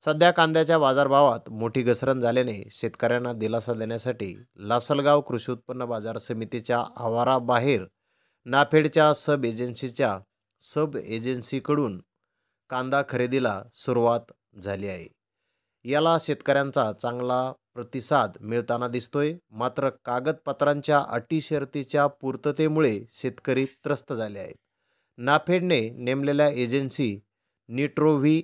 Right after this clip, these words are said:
ॲग्रो फार्मर्स प्रोड्युसर कंपनीच्या वतीने त्यांनी सब एजन्सी कृष्णधारा फार्मर प्रोड्युसर कंपनीने लासलगाव येथे कांदा खरेदी केंद्र सुरू केले आहे.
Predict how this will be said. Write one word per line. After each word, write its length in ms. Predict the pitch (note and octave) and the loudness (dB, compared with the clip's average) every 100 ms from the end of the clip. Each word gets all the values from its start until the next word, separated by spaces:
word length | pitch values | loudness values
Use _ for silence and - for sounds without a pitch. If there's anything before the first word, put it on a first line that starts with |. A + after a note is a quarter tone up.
| - | -2
ॲग्रो 400 | A#2+ A#2 B2+ C3+ C3+ | -6 -4 -2 -2 -4
फार्मर्स 500 | G#2+ G#2+ A#2+ B2+ A#2+ - | -6 -6 -4 -4 -8 -12
प्रोड्युसर 440 | A2+ A#2 A#2 B2+ | -6 -6 -4 -6
कंपनीच्या 640 | B2 A#2+ A2+ A#2+ A#2+ A2 B2 | -6 -8 -6 -6 -6 -2 -2
वतीने 580 | A#2+ C3 D3 A2+ G2 A2 _ - | -2 -2 -2 -4 -8 -16 _ -10
त्यांनी 480 | A#2+ B2 B2 C3 C#3 _ _ _ - | -10 -8 -10 -12 -16 _ _ _ -2
सब 200 | E3 E3 | 0 2
एजन्सी 580 | D#3 C#3+ D3 - C3+ G2+ - | 2 0 -4 -4 -6 -6 -12
कृष्णधारा 640 | - D3 - C#3 A#2 B2 C3 - | -8 -8 -4 0 2 2 0 -2
फार्मर 460 | - A2+ A#2+ B2+ B2+ | -8 -6 -4 -6 -8
प्रोड्युसर 520 | - A2+ A2+ A#2 A#2+ | -10 -12 -10 -6 -6
कंपनीने 800 | A#2 A2+ A2+ A#2 B2+ A#2+ G2 - | -4 -8 -6 -6 -4 -6 -8 -14
लासलगाव 680 | - G#2 A#2 - B2+ B2+ B2+ | -12 -4 -4 -2 -2 0 0
येथे 240 | C3 C#3 | -2 -4
कांदा 360 | C#3 A#2 A2+ A#2 | -4 -4 -4 -8
खरेदी 420 | A#2 A2+ G#2+ A#2 | -8 -10 -8 -8
केंद्र 400 | A#2 A2+ A2+ A#2 | -10 -12 -10 -12
सुरू 300 | A#2 A#2+ A#2 | -10 -8 -8
केले 240 | A2+ A#2 A#2+ | -6 -2 2
आहे. 280 | B2+ D3 | 2 0